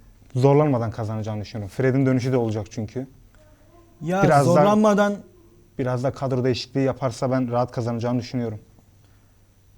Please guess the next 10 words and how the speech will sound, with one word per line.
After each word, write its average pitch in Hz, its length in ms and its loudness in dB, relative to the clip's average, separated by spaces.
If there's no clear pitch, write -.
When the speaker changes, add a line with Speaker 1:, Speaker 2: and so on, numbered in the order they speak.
Speaker 2:
Ya 180 200 -2
zorlanmadan 180 680 0
kazanacak 180 1120 -4
mı 180 300 0
tartışılır 165 580 -2
ama 156 320 -2
şimdi 185 260 -4
Hatay 170 340 -2
Spor 202 340 0
ligin 190 440 0